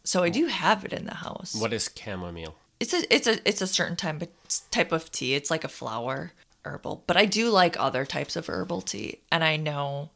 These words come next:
Speaker 1: I think you seemed to really like it when we were in Peru,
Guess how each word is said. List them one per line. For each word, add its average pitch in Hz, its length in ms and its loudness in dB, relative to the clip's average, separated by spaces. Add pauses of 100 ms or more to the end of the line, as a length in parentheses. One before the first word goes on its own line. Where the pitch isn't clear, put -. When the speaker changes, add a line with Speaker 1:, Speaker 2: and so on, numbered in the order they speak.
Speaker 1:
I - 60 -4
think - 300 -2
you 170 200 0
seemed - 320 -2
to 131 100 -2
really 156 560 0
like 107 280 0
it - 120 -10
when 135 180 -6
we 143 140 -4
were 143 180 0
in 135 100 -4
Peru, 135 720 -6